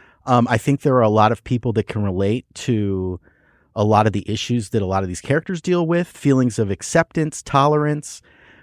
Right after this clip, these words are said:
being able to live as your true self without other people hating you or judging you for that. And I feel like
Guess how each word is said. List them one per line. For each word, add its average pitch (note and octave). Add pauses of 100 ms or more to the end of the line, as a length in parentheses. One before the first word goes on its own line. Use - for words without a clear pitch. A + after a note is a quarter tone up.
(140)
being C#3
able C3+
to -
live A#2+
as A2+
your A#2+
true -
self C#3+
without A#2
other A#2
people A2+
hating D3
you D3+
or B2+
judging B2
you B2+
for D#3
that. F#3 (760)
And B2
I A#2+
feel C3
like A#2+